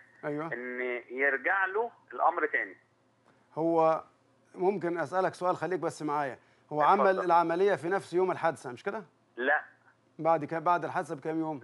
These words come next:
Speaker 2: للأسف إن هو ال-، ال-، الحادثة كانت يوم اتنين وعشرين يناير اللي هو في الثورة.
Speaker 1: طيب، وعمل العملية يوم
Speaker 2: قعد حوالي أكتر من أربعين يوم عمل ما عمل العملية.
Speaker 1: يعني قعد أربعين يوم قبل ما، بعد الحادثة وقبل العملية.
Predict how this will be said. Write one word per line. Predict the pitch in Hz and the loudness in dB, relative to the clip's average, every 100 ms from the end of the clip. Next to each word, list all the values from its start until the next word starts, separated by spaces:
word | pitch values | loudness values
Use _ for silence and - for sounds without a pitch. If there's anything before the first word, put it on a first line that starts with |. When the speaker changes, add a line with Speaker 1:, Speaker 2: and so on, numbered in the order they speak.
| 123 | -2
Speaker 2:
للأسف | 135 139 160 185 202 | 0 2 0 0 -2
إن | 175 | -2
هو | 175 202 | 2 4
ال-، | 180 151 147 147 143 | 4 2 0 -2 -2
ال-، | 135 135 120 | -4 -4 -8
الحادثة | 123 - 156 - - 190 | -8 -2 -2 -2 -2 0
كانت | 185 170 156 | 0 -4 0
يوم | 170 196 185 | 2 2 2
اتنين | 160 - 185 | -2 -4 -2
وعشرين | 190 160 151 - 170 196 190 | 0 0 -2 -6 -2 -2 0
يناير | 170 165 170 185 190 190 185 | 2 2 4 2 2 0 0
اللي | 156 156 | -2 0
هو | 175 175 165 | 2 2 0
في | 165 151 139 | -2 -4 -4
الثورة. | - 156 120 101 - _ _ _ _ _ _ - | 0 0 0 -4 -8 _ _ _ _ _ _ -4
Speaker 1:
طيب، | 160 156 127 - - | 0 0 -4 -10 -10
وعمل | 151 143 165 185 170 | -4 2 4 4 2
العملية | 156 160 160 | 2 4 4
يوم | - 220 | 4 2
Speaker 2:
قعد | 220 | -2
حوالي | - 165 190 214 170 | -2 0 0 0 2
أكتر | 190 - 190 | 0 0 -4
من | 170 165 | -2 0
أربعين | 160 - 147 196 208 | 0 0 -2 -2 -2
يوم | 208 226 226 165 | 2 4 4 2
عمل | 202 208 | 0 0
ما | 175 | 0
عمل | 190 185 | 0 2
العملية. | 147 131 123 95 - _ _ _ | 0 0 -2 -4 -12 _ _ _
Speaker 1:
يعني | 170 143 143 | -6 -4 2
قعد | 202 185 165 | 6 6 4
أربعين | 170 151 185 196 | 0 0 0 2
يوم | 202 202 | 2 2
قبل | 185 185 165 | 2 0 0
ما، | 175 170 - 160 185 170 | -2 -2 -4 -6 -4 -2
بعد | 165 190 175 | 4 6 6
الحادثة | 156 185 208 - 190 | 2 0 0 2 2
وقبل | 190 180 | 2 0
العملية. | 175 160 165 160 143 | 2 2 2 -2 -4